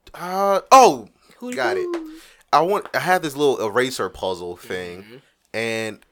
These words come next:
Speaker 1: it fell and came apart, and I couldn't remember how I put it get, back together. I spent, like, two hours trying to put
Speaker 2: Mm-hmm.
Speaker 1: that thing back together, and I said, "Fuck it, I can't get it."
Speaker 3: And then you
Speaker 1: So
Speaker 3: YouTube it.
Speaker 1: I walked away. No, I didn't YouTube it.
Speaker 3: Oh.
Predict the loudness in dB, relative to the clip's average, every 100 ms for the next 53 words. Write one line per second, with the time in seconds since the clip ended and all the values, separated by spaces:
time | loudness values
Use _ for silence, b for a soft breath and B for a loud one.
0 | _ -16 B B -20 _ _ -12 -12 -6
1 | 0 2 4 2 -2 -12 -10 -8 -6 -4
2 | -4 -4 -6 -8 -8 -8 -6 -4 -4 -6
3 | -8 -10 -12 -16 _ _ -4 -4 -4 -4
4 | -4 -6 -12 -20 -14 -6 -4 -4 -8 -6
5 | -2 2 4 4 2 -2 -4 -6 -6 -8
6 | -6 -6 -6 -6 -8 -6 -4 -2 -2 -6
7 | -8 -10 -4 -2 -2 -6 -12 -14 -8 -6
8 | -6 -10 -10 -10 -6 -6 -8 -10 -8 -6
9 | -2 -2 -2 -6 -8 -6 -6 -6 -8 -16
10 | -18 -18 -18 -20